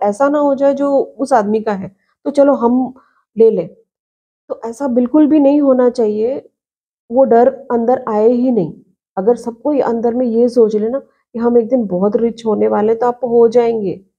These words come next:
होगा ही। आप देखेंगे कहीं ना कहीं destiny work करती है, आपको बहुत सारे positive रास्ते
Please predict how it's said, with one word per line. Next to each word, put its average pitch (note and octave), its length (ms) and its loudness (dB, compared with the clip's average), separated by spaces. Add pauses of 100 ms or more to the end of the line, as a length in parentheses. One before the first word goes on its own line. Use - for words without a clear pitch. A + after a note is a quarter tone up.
(380)
होगा A3+ 300 4
ही। A#3 320 -2 (240)
आप A3 120 -6
देखेंगे A3 500 -2
कहीं A3+ 220 -2
ना A3+ 100 -2
कहीं A#3+ 200 0
destiny G3+ 520 -2
work G#3+ 360 0
करती A3+ 320 0
है, B3 120 -2 (300)
आपको G#3 260 0
बहुत G3+ 280 -2
सारे G#3+ 200 0
positive G#3+ 480 -2
रास्ते G#3 480 -2